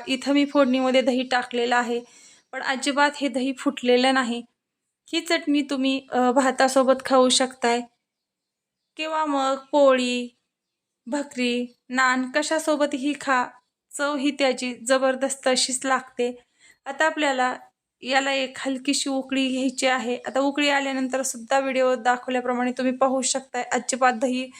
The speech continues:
म्हणजे फुटलेलं नाही. तर व्यवस्थित सगळ्या टिप्स फॉलो केल्या तर अजिबात दही फुटलं जात नाही. आता यामध्ये आपल्याला थोडंसं एक चमचा साखर टाकून घ्यायची आहे. तुम्हाला गोड, आंबट,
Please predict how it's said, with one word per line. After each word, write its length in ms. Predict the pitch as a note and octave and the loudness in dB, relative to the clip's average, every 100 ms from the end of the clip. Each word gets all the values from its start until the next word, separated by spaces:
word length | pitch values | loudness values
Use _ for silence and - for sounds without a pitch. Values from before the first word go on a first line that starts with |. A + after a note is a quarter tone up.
| - - - | -20 -20 -10
म्हणजे 220 | A#3+ B3 | -2 0
फुटलेलं 680 | B3+ C4+ C4 C4 B3+ B3+ C4 | 0 -4 -4 0 0 2 2
नाही. 340 | C#4+ B3+ B3+ B3+ _ _ _ _ _ _ _ _ _ _ - | 0 0 -4 -6 _ _ _ _ _ _ _ _ _ _ -14
तर 100 | C4 | -2
व्यवस्थित 540 | D#4 E4 E4+ E4+ F4 | 0 4 2 2 -2
सगळ्या 480 | E4+ E4 D#4+ D4 D#4 | -2 -2 -2 0 0
टिप्स 340 | D#4 D4 - | 0 -4 -6
फॉलो 300 | - C#4 C4+ C#4 | 2 2 4 2
केल्या 300 | C#4 B3+ B3+ B3+ - _ _ _ - | 0 2 0 -4 -12 _ _ _ -12
तर 60 | |
अजिबात 400 | C4+ C4 C4+ D4 | -10 -6 -2 0
दही 360 | B3 B3+ C4+ C4 | 0 -2 -2 -4
फुटलं 440 | C4 C#4 B3+ B3+ | -4 -8 -2 0
जात 240 | B3 B3+ B3+ B3+ | 2 2 0 0
नाही. 360 | C4 C4 B3 B3 _ - - - | 0 2 0 -4 _ -20 -20 -10
आता 160 | B3+ | -2
यामध्ये 580 | D4+ D#4 D#4 D4 C#4 C#4+ C#4 _ _ - | 2 4 4 2 2 0 -2 _ _ -4
आपल्याला 380 | B3 C4+ C4+ C4+ | 0 2 2 4
थोडंसं 380 | C#4 B3+ B3+ C4+ | 4 4 2 0
एक 380 | - C4 C4 - | 2 -2 0 0
चमचा 360 | C4 B3+ C4+ | 2 2 2
साखर 360 | C4 C4+ B3+ C4+ | 2 2 2 0
टाकून 400 | C4 C4 C4 C4 | 0 0 0 0
घ्यायची 320 | C4+ B3+ B3+ | 0 0 0
आहे. 200 | B3+ B3 | 0 0
तुम्हाला 340 | B3+ B3+ B3+ | -2 0 0
गोड, 320 | B3 B3+ C4 B3+ | 0 0 0 0
आंबट, 300 | A#3 A#3 | 0 -2